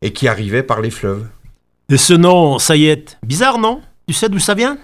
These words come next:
Speaker 1: Alors là, <laughs> les hypothèses sont nombreuses. Parce que le mot Sayette a plusieurs sens. Ainsi, dans les Pyrénées, des pentes raides sont appelées « sagettes »,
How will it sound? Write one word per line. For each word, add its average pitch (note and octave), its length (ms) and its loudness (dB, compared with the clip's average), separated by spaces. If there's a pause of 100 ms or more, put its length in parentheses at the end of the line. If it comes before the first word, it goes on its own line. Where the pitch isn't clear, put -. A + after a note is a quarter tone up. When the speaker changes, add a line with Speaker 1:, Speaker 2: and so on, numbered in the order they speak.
(140)
Speaker 1:
Alors G#2+ 200 -4
là, A#2+ 200 0
<laughs> - 80 -8
les A#2+ 180 -4
hypothèses B2 460 -2
sont A#2+ 160 -4
nombreuses. G2 500 -2 (720)
Parce C3+ 180 -4
que - 80 -2
le D#3+ 60 4
mot E3 140 2
Sayette E3 400 0
a A#2+ 80 -2
plusieurs C#3 340 -4
sens. - 420 -12 (160)
Ainsi, A2 240 -6
dans D#3 120 0
les A2+ 100 -2
Pyrénées, C#3 540 -2
des A#2 140 -4
pentes G#2 280 -4
raides D#3 300 -2
sont A2+ 240 -8
appelées « G#2+ 260 -6
sagettes », A#2+ 720 -6